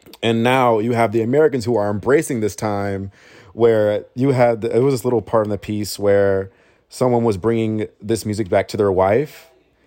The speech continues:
and they didn't know the name of the genre, but they were like, but they danced to the music immediately. I thought, first of all, I thought that was adorable.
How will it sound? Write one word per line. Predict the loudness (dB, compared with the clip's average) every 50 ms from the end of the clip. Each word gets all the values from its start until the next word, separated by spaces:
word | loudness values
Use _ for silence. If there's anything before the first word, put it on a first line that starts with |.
| _ _ _ _ _ _ _
and | 0 0 2 4
they | 2 2
didn't | 4 2 2 2 2 2
know | 2 2 2
the | 2 0
name | -2 -2 -2
of | 0 -2
the | -2
genre, | -2 0 -2 0 0 2 2 2 2
but | 2
they | 2 2
were | 4 4
like, | 4 2 2 0 -2 -2
but | 0 2
they | 2 2 2
danced | 0 -4 -6 -6 -6 -8
to | -8
the | -8
music | -6 -6 -6 -6 -6
immediately. | -8 -8 -6 -6 -4 -4 -4 -2 -2 -4 -4 -4 -10 _ _ _ _ _ _ _ _ _ 0
I | 0 0
thought, | 2 2 2 2 2 0 2
first | 0 0 2
of | 2
all, | 0
I | 0
thought | 0 -2 -4
that | -6
was | -6 -6
adorable. | -8 -6 -6 -6 -8 -8 -12 -14